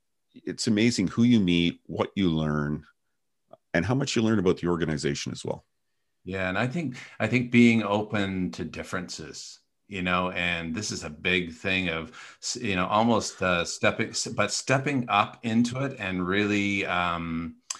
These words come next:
Speaker 2: you know, being brave. It's not easy, you know, it's, it's, can be scary to step up into something, um, but it, it is something that really is, is, is key, and there are ways to do it.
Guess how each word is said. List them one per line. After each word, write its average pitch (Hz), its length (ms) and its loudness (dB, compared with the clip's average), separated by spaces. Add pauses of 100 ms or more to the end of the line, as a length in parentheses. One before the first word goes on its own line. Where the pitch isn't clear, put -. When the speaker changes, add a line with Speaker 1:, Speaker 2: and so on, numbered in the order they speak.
(280)
Speaker 2:
you 98 80 -4
know, 95 120 2
being 120 600 4
brave. 104 480 2
It's - 200 -6
not 123 220 4
easy, 180 380 0
you 110 260 -2
know, 131 200 2
it's, 110 280 -2
it's, 117 320 -4
can 123 240 4
be 131 100 2
scary 95 760 0
to 90 160 -4
step - 480 0
up 87 320 0
into 92 260 -6
something, 82 580 -6 (360)
um, 78 580 -2 (180)
but 98 520 -2 (100)
it, 104 220 -6 (160)
it 98 180 -6
is 95 180 -4
something 113 420 0
that 92 160 -4
really 95 440 -2
is, 87 480 -4
is, 85 580 -8
is 90 260 -8
key, 98 720 0
and 90 460 -2
there 95 160 0
are 95 120 2
ways 98 360 2
to 101 100 -6
do 101 240 -2
it. - 160 -2